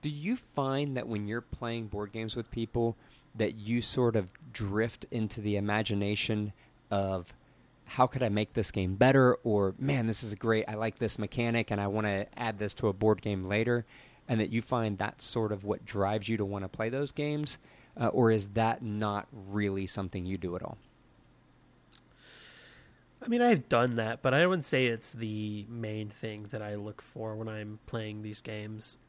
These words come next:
Speaker 2: Um,
Speaker 1: Okay.
Speaker 2: so obviously, if I'm playing a, a party game, I'm doing it to have fun with my friends. Um, we've talked at length about the, the purpose behind it. If I'm playing an
Speaker 1: Mm-hmm.
Speaker 2: R P G with friends, it's to have fun with my friends and to, uh,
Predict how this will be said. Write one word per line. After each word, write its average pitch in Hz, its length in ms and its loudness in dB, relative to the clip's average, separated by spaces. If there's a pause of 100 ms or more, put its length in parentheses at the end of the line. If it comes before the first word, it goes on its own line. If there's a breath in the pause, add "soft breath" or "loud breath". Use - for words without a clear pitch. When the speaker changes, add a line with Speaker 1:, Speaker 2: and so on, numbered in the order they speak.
(100)
Speaker 2:
Um, 110 480 -2 (400)
Speaker 1:
Okay. 120 280 0
Speaker 2:
so - 120 -10 (300)
obviously, 147 400 4
if 135 160 2
I'm 131 80 2
playing 160 280 0
a, 139 140 4
a 131 100 -4
party 131 280 4
game, 113 300 0
I'm 110 180 -6
doing 113 200 -2
it 107 80 -6
to 123 60 -6
have 113 120 -6
fun 110 120 -4
with 107 100 -4
my 107 80 -6
friends. 101 500 -10 (500 soft breath)
Um, 107 540 -6
we've 117 160 -6
talked - 260 -2
at 113 80 -4
length 117 220 -4
about 107 280 -4
the, 110 140 -4
the 107 140 -10
purpose - 340 2
behind 107 380 -8
it. 107 120 -6 (480 loud breath)
If - 60 -12
I'm 120 80 -2
playing 131 380 2
an 120 80 0
Speaker 1:
Mm-hmm. 120 60 4
Speaker 2:
R 113 60 4
P 101 200 0
G 110 180 -2
with 107 160 -2
friends, 104 420 -8
it's - 300 -10 (120)
to 117 100 -2
have 127 140 4
fun 113 160 -2
with 117 100 -4
my 120 100 2
friends 107 540 -8 (280 loud breath)
and 117 200 0
to, 110 200 -2 (140)
uh, 110 260 0